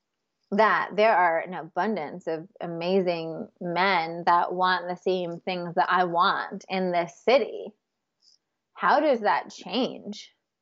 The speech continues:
how I move through my day? How does that change my, my feeling, my attitude, my experience of the world? How does it change how I show up?" Do, and that, that one is a particularly fun one,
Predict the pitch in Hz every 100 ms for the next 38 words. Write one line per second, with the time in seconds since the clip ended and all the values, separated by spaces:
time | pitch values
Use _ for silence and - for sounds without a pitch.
0 | _ _ _ _ _ - 185 196 190 185
1 | 185 180 - 180 175 165 165 180 220 -
2 | - _ _ _ _ _ _ - 208 233
3 | 202 160 - 180 175 165 165 - _ _
4 | _ - 180 180 165 160 165 - - _
5 | - 185 165 156 160 170 - 202 214 170
6 | 160 156 165 165 - 170 196 202 - 185
7 | 165 165 170 165 170 170 - - - 185
8 | 190 185 185 180 165 165 160 156 156 -
9 | 170 175 190 185 - 175 180 175 180 175
10 | 170 - 170 170 262 - - _ _ _
11 | _ _ 214 202 185 180 180 175 - _
12 | 185 180 170 170 - - 196 208 190 214
13 | 220 247 220 214 202 196 - 277 392 359
14 | 311 311 _ - 185 170 151 151 175